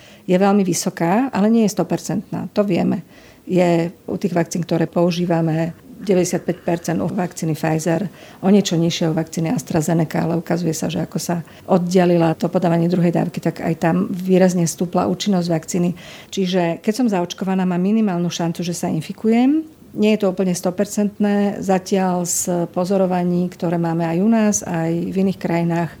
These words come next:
vieme, že zhruba jedno percento ľudí, ktorí boli zaočkovaní obidvomi dávkami, to je treba povedať, keď hovoríme o infikovaní sa pri očkovaní, tak teda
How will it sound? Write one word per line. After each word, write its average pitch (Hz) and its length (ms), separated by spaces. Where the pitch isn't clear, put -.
vieme, 185 320
že 175 80
zhruba 170 320
jedno 165 240
percento 165 400
ľudí, 170 240
ktorí 175 320
boli 190 240
zaočkovaní 185 640
obidvomi 185 480
dávkami, 208 640
to 190 80
je 180 80
treba 190 240
povedať, 196 560
keď 180 240
hovoríme 180 480
o 190 240
infikovaní 190 480
sa 180 160
pri 180 160
očkovaní, 175 640
tak 175 160
teda 170 320